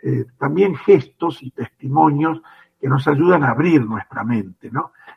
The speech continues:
En esto de, eh, transformarnos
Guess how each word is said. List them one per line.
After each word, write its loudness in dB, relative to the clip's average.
En -4
esto -2
de, 2
eh, -16
transformarnos -2